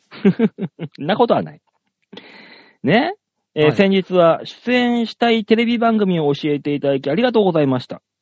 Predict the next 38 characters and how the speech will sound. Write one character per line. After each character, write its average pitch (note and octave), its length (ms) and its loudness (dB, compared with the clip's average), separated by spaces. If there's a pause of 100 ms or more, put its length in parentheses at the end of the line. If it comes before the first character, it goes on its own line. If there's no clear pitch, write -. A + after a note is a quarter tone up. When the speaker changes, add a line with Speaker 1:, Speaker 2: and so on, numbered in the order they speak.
(100)
Speaker 2:
さ - 120 0
ん A3 80 0
ま A3+ 100 2
の G#3+ 160 2
お F#3+ 60 4
笑 A3 220 4
い G#3+ 40 -6
向 G#3+ 180 0
上 G#3+ 220 2
委 G#3+ 60 -2
員 G#3+ 160 2
会 D#3+ 160 0
の D3 80 -2
怖 E3+ 180 -2
さ D#3+ 60 -4
が C3+ 80 -2
よ F#3 100 2
く G3 60 0
わ D3+ 80 2
か B2+ 80 -2
り A#2+ 60 0
ま A2 100 -2
し - 60 -12
た。 - 200 -18
<laughs> - 880 2
あ C3 140 -2
れ C3 80 -2
ね。 D#3 200 0 (340)
Speaker 1:
あ C#3 100 0
れ D#3 100 2
は F3+ 140 4
ね、 - 20 4
Speaker 2:
こ F3+ 40 2
の F3+ 60 2
間 E3 40 0
の B2+ 60 -2
や A#2+ 60 -8
つ。 - 140 -18